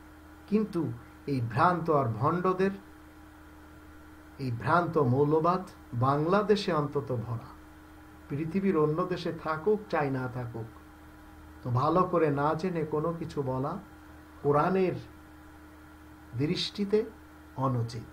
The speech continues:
যারা করে যাচ্ছে এবং যারা ভাড়ায় খাটছে, তারা সবাই কোরআনের দৃষ্টিতে ধর্মকে বিক্রি করে টু পয়সা ইনকাম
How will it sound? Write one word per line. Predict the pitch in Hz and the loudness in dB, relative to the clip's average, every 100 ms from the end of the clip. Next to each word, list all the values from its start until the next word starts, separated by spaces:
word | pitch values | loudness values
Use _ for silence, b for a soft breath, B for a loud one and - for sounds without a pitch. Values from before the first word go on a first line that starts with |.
| - - - - - - - - 127 | -20 -20 -20 -20 -20 -20 -20 -10 -2
যারা | 131 127 120 | 0 0 0
করে | 135 165 | 2 2
যাচ্ছে | 185 185 - 208 - | 2 -2 -6 -6 -4
এবং | 131 131 | -2 -2
যারা | 127 127 | -2 -2
ভাড়ায় | 117 113 156 165 165 | -2 0 2 2 0
খাটছে, | 165 170 - 202 - - - - - | -4 -4 -6 -8 -8 -18 -20 -20 -10
তারা | 131 127 117 - - | -4 -4 -4 -6 2
সবাই | 165 196 196 | 4 4 2
কোরআনের | 160 143 139 131 110 | 0 0 0 -2 -4
দৃষ্টিতে | 139 165 - 202 208 214 - - - - - - - - - 120 | -6 -6 -8 -2 -2 -2 -6 -20 -20 -20 -20 -20 -20 -20 -12 0
ধর্মকে | 139 165 185 180 170 | 8 8 8 2 0
বিক্রি | 127 170 - - 196 190 | 0 -2 -4 -6 -4 -2
করে | 170 151 120 | 2 2 2
টু | 160 151 | -4 -4
পয়সা | 147 139 123 | -4 -6 -4
ইনকাম | 127 120 147 160 | -4 -2 -2 -2